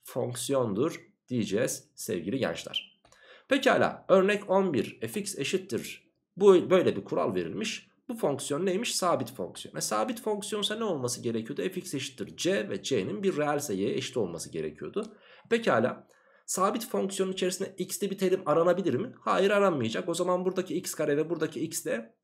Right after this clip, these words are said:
vedalaşmamız gerekiyor. Nasıl vedalaşırım ben? Hemen katsayısı olan a eksi ikiyi sıfıra ve x'in katsayısı olan b eksi ikiyi sıfıra eşitlemem gerekiyor.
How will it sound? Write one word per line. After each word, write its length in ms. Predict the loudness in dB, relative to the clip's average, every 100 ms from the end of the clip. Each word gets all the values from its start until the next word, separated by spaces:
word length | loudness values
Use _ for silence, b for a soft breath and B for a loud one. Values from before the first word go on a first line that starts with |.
| 2
vedalaşmamız 720 | 6 8 8 4 0 -2 -4
gerekiyor. 400 | -6 -8 -6 -2
Nasıl 220 | 0 2
vedalaşırım 640 | 2 2 2 0 -2 -6 -6
ben? 140 | -8 -10 b b b
Hemen 360 | -2 0 0 0
katsayısı 540 | -2 0 -2 0 0
olan 180 | 0 2
a 180 | 2 2
eksi 260 | 2 -4
ikiyi 240 | -6 -8 -8
sıfıra 500 | -6 -4 -4 -2 0
ve 340 | 0 0 -10 -14
x'in 320 | -10 -8 -6
katsayısı 520 | -4 -4 -2 -4 -2 -4
olan 240 | -4 -2
b 60 | 2
eksi 340 | 2 0 -8
ikiyi 220 | -6 -4
sıfıra 340 | -4 -6 -2 -2
eşitlemem 460 | -4 -8 -8 -6
gerekiyor. 580 | -2 -2 -2 -4 -6